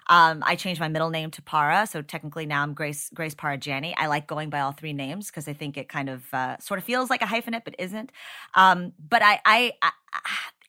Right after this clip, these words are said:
there's no universal for this. I, I really, I, <laughs> as I was going through the process, I really hoped there would be some sort of universal to it, but,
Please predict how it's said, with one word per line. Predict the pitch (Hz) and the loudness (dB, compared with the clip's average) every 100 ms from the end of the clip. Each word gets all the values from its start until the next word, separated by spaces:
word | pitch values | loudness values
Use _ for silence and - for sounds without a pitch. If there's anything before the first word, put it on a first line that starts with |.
| - | -6
there's | 190 254 247 | 0 2 2
no | 339 | 0
universal | 277 269 170 170 147 135 | 0 -2 -2 -4 -4 -8
for | - 143 | -8 -6
this. | 107 - - | -6 -4 2
I, | 190 | 2
I | - | 4
really, | 214 214 285 320 254 | 2 0 -2 -2 -2
I, | - - 226 | 0 2 2
<laughs> | 320 | 4
as | 247 220 | 2 4
I | 254 | 4
was | 285 | 4
going | 269 269 | 0 -2
through | |
the | 202 | -2
process, | 202 190 185 | 2 2 0
I | 170 | -4
really | 165 175 | -4 0
hoped | 175 175 | -2 -2
there | 143 | -4
would | 131 147 | -4 -4
be | 170 180 | -4 -6
some | 196 175 | -6 -8
sort | 170 175 | -6 -8
of | 156 | -8
universal | 165 165 160 165 | -10 -8 -8 -10
to | 175 196 202 | -10 -6 -4
it, | 202 | 0
but, | 156 | -2